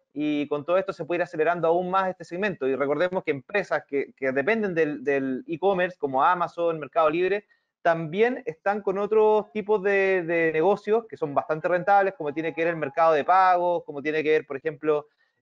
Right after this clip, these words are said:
el, el sector no solamente de pagos, sino que ellos también tienen la logística y el ir a dejar las cosas. O sea,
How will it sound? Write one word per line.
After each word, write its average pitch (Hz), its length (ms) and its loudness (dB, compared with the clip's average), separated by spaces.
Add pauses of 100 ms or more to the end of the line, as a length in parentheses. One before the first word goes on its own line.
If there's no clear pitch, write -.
el, 131 340 -2
el 131 120 -6
sector 175 540 -2 (120)
no 170 180 -4
solamente 214 480 0
de 190 140 4
pagos, 240 460 2
sino 185 160 -10
que 190 100 -4
ellos 202 180 -4
también 185 260 -6
tienen 196 200 -2
la 180 80 4
logística 208 840 -2 (360)
y 160 160 -2
el 156 120 0
ir 214 220 2
a 208 180 4
dejar 214 400 0
las 220 180 -2
cosas. 117 440 -6
O 120 60 -8
sea, 156 560 4